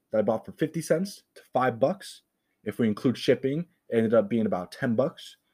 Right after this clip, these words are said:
that I made. And then the biggest one that I've sold so far, I ended up selling a collectible, uh,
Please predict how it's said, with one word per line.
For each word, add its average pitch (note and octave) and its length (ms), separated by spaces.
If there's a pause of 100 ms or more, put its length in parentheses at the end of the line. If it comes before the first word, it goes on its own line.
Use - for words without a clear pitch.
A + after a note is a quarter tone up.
(120)
that G#2 80
I G2 80
made. A2 340 (460)
And A2+ 240
then G2 300 (220)
the F#2 160 (220)
biggest E3+ 340
one C#3 140
that B2+ 100
I've A#2+ 80
sold B2+ 200
so A2+ 120
far, A#2+ 320
I A2 120
ended G#2+ 160
up G#2+ 100
selling G#2+ 440 (240)
a G2+ 180
collectible, B2+ 720 (340)
uh, F#2+ 200